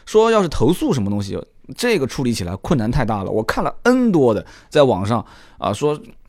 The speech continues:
投诉人人车、投诉瓜子二手车，最终解决方案也是拿不出来，各种各样。为什么？其实很简单，还有一个就是这里面涉及到就是你，我刚刚讲的，就是当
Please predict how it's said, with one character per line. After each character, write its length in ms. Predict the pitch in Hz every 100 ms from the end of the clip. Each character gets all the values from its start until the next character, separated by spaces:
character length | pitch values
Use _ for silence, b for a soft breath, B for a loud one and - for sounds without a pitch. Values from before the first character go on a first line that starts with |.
| - -
投 220 | 123 135
诉 220 | 156 135
人 120 | 113
人 120 | 127 139
车、 300 | 135 139 b b b
投 220 | - 107
诉 180 | 127 151
瓜 180 | 190 139
子 120 | 107
二 160 | 113 113
手 120 | 95
车， 220 | 98 107
最 140 | 110 123
终 180 | 123
解 160 | 113 101
决 140 | 101
方 160 | 110 117
案 200 | 120 101
也 80 | 101
是 100 | 110
拿 120 | 101
不 80 | 107
出 140 | 110
来， 180 | 101 104 -
各 180 | 220 240
种 140 | 139
各 100 | 117
样。 160 | 113 101 B B B
为 180 | 247 190
什 100 | 107
么？ 160 | 87
其 100 | -
实 60 | 202
很 100 | 180
简 140 | 233
单， 80 | 156
还 140 | 147 190
有 80 |
一 80 | 151
个 100 | 147
就 100 | 147
是 140 | 117 B B B -
这 120 | 254
里 120 | 185
面 240 | 120 117 117 _ _ - _ _ _ _ -
涉 140 | 147
及 120 | 190 156
到 120 | 165
就 80 | 147
是 160 | 139 -
你， 100 | 143
我 60 | -
刚 80 | 147
刚 80 | 165
讲 160 | 98
的， 100 | - b b
就 120 | - 185
是 120 | 185
当 280 | 233 226